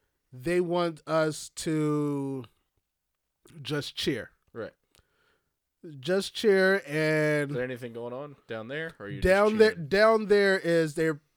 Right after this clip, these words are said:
Speaker 1: pretending to play football. <laughs>
Speaker 2: Right.
Speaker 1: So we're just cheering, we're chanting. That's all whole morning. We see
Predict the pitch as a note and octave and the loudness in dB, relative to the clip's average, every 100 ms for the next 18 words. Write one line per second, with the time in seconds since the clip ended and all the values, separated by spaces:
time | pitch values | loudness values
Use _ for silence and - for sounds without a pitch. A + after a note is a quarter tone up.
0 | _ - F3 - G3+ E3+ D#3 D#3 E3 C3 | _ -10 -8 -2 -2 0 -4 -6 -8 -8
1 | C3 - A#2+ F#2+ F#2+ - D#3+ F2+ E2 _ | -10 -8 -10 -12 -14 -12 -12 -12 -16 _
2 | _ _ _ _ _ - E3 E3 F3 F3+ | _ _ _ _ _ -4 0 2 0 2
3 | F3 - - F3 F3 F3 E3+ E3 _ _ | 0 0 2 4 4 2 0 -4 _ _
4 | _ C3+ D3 D3 D3 - F3+ E3 D#3 E3 | _ -4 0 0 -2 -2 0 0 -4 -4
5 | D#3 D3 C3+ _ _ _ - C#3 D3+ - | -4 -6 -10 _ _ _ -8 -4 -4 -2
6 | D#3+ D3+ - - F3+ F3 F3 E3 D3+ D3 | 0 0 -4 -4 0 2 2 0 0 -4
7 | - _ - C#3 C#3 C#3 - - D3 C3 | -8 _ -10 -6 -6 -8 -12 -12 -10 -8
8 | B2+ B2 A#2+ | -10 -12 -16